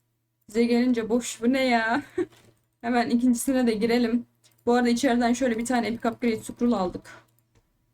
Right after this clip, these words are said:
Şöyle. Zindanlardan çıkınca da, e, biliyorsunuz S C'ye basıyoruz.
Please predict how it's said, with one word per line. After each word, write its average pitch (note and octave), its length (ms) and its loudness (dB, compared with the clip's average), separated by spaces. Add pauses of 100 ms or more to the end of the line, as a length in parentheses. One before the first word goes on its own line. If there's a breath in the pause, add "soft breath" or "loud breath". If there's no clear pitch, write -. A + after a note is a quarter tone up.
(200)
Şöyle. F#3+ 380 -4 (640)
Zindanlardan D4+ 580 2
çıkınca F4+ 440 -2
da, C4+ 240 0 (200)
e, G3 360 0
biliyorsunuz A#3+ 460 -2
S A#3 360 -2
C'ye B3 180 0
basıyoruz. G#3 640 -6